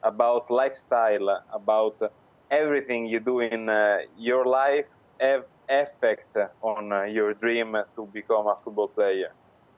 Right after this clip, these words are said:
So you have to pay attention to everything you do, thinking which is the effect that it will be, that it will have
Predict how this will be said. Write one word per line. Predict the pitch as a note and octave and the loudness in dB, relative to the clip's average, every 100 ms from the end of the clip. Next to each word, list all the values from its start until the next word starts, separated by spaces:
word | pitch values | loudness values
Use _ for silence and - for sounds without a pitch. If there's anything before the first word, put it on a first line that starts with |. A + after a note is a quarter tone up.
| _ _ _ | _ _ _
So | - D#3+ E3 D#3 | -6 -2 0 -2
you | C3+ C3 | -2 0
have | C#3+ D3+ - - | 0 -2 -6 -6
to | C3+ B2 - | -4 -4 -2
pay | D#3+ D#3 | 0 0
attention | C3+ - D#3 D3+ - C#3+ C#3+ | 0 0 0 0 -4 -4 -2
to | C#3+ C#3+ _ | -4 -4 _
everything | E3 E3+ C#3 - A#2 G#2+ | 0 2 0 -2 -4 -4
you | G#2+ | -4
do, | G2+ F#2+ - _ _ _ _ _ _ _ _ | -4 -4 -6 _ _ _ _ _ _ _ _
thinking | D#3 E3+ E3+ E3 D#3 D3 - - - A2+ | -2 -2 -2 -2 0 0 -2 -8 -20 -8
which | D3 D3+ - D#3+ | -6 -6 -6 -4
is | D#3 - - _ | -4 -6 -14 _
the | C3 C#3 | 0 0
effect | C3+ C#3+ C#3 - A#2+ | 0 -2 -2 -4 -4
that | A#2+ A2+ _ _ | -2 -2 _ _
it | D3+ C#3 | -8 -6
will | C3+ C3+ | -4 -2
be, | B2+ C3 C3 _ _ _ _ _ - | -2 -4 -6 _ _ _ _ _ -6
that | A2 C#3 | -4 -2
it | C#3 | -2
will | C3 B2 | 0 2
have | A#2+ A2+ | 0 0